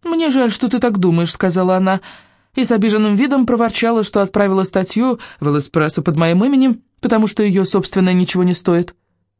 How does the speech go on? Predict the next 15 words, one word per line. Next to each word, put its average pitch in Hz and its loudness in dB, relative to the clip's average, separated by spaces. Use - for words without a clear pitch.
«Потому 202 2
что 196 -2
это 202 0
я 180 0
училась, - -4
прославилась 214 -2
и 202 2
могу 185 0
бесстрашно 196 0
говорить 175 -2
кому 151 0
угодно 220 0
и 262 0
что 285 0
угодно». 139 0